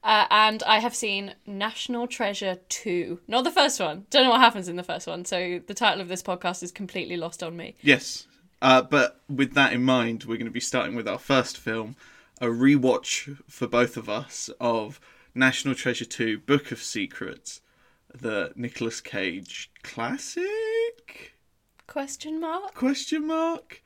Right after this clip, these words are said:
Speaker 2: We're gonna watch it, we're gonna talk about it, we're gonna try and keep it under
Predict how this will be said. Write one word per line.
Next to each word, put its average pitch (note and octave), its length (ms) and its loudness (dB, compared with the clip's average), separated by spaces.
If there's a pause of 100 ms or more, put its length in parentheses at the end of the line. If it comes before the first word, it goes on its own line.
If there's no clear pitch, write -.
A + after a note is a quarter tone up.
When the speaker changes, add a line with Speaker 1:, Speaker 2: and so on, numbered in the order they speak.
(220)
Speaker 2:
We're D#3 120 -2
gonna B2+ 160 2
watch - 320 2
it, E3+ 200 -2 (220)
we're A3+ 100 -2
gonna G#3 140 2
talk - 260 -2
about G#2+ 200 -2
it, - 180 -6 (120)
we're A#2+ 100 -6
gonna A2 140 -4
try B2+ 260 -2
and B2 100 -2
keep - 240 -4
it - 140 -2
under A2 460 -4